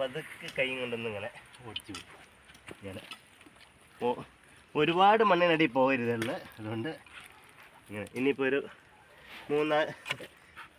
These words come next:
മൂന്നാല് ദിവസം കൊണ്ട് എള്ള് മുളച്ചാകും.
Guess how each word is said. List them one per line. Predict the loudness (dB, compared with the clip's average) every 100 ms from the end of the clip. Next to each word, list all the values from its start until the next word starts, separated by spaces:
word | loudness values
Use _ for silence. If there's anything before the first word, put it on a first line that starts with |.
| -14 -2
മൂന്നാല് | 2 6 8 8
ദിവസം | 6 4
കൊണ്ട് | 4 4 4
എള്ള് | 4 2 0 -2 -4 -4 -6 -8 -10 -10 -12 -12 -14 -4 0
മുളച്ചാകും. | 2 4 8 8 6